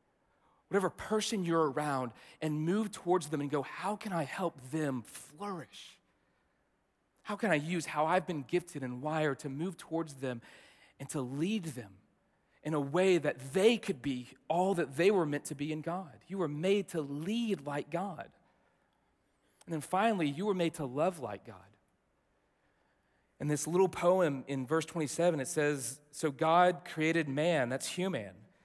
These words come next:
"in his own image. In the image of God, he created him, male and female, he created them."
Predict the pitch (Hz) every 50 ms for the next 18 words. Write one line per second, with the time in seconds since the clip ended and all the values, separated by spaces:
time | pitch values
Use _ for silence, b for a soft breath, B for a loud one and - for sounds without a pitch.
0 | b b b b b b b b b b b b b - 139 139 123 - 160 170
1 | 170 175 175 180 135 107 101 - - - - - _ _ _ _ _ _ _ -
2 | 151 156 160 175 175 170 139 - - 165 165 175 175 175 180 156 - - 170 160
3 | 143 135 131 - - 175 180 196 196 185 160 151 160 175 185 185 165 139 - -
4 | - 208 202 208 190 151 135 131 127 120 - 170 160 - - - - 147 151 151
5 | 147 139 127 120 123 147 147 131 98